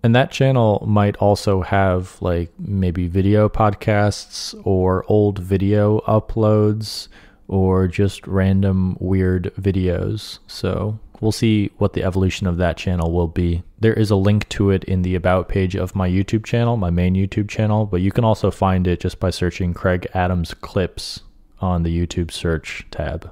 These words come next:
You don't have to sub to it. I don't expect anyone to, but it would be cool if you left a comment or liked the video or just watched a couple of them just to give me a boost,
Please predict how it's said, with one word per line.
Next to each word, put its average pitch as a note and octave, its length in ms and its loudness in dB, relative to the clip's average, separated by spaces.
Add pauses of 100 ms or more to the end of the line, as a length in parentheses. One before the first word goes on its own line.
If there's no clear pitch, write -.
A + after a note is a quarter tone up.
You A#2+ 120 2
don't C#3+ 160 0
have A2+ 220 2
to F2+ 120 -2
sub F#2 360 0
to A2 200 2
it. A#2 300 2
I G2 80 0
don't G#2 180 2
expect - 600 -4
anyone G#2+ 480 4
to, C3 380 2
but F2 460 0
it G#2 100 2
would G#2 120 4
be G2+ 120 0
cool G2+ 360 2
if - 160 -4
you G2 320 2 (360)
left - 220 -2
a G2 40 -6
comment D3+ 580 2
or F#2+ 280 2
liked A2 340 0
the G#2+ 140 0
video A2 440 2
or G2+ 120 2
just - 280 -4
watched - 480 -2 (260)
a G#2+ 100 -2
couple G#2 400 0
of G#2 100 -2
them A2 420 2
just - 240 -10
to F#2+ 60 -4
give F#2 240 -2
me F#2+ 140 2
a F2 100 2
boost, F#2+ 500 -2